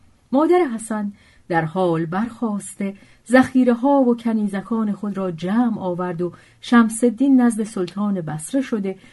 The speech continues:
او را وداع کرده و سلطان بصره هدیه ها به سوی ملک مصر فرستاد و همان روز وزیر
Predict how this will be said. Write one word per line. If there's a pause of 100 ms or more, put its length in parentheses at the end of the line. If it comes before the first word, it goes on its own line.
(160)
او
را
وداع
کرده (380)
و
سلطان
بصره
هدیه
ها
به
سوی
ملک
مصر
فرستاد
و (360)
همان
روز (400)
وزیر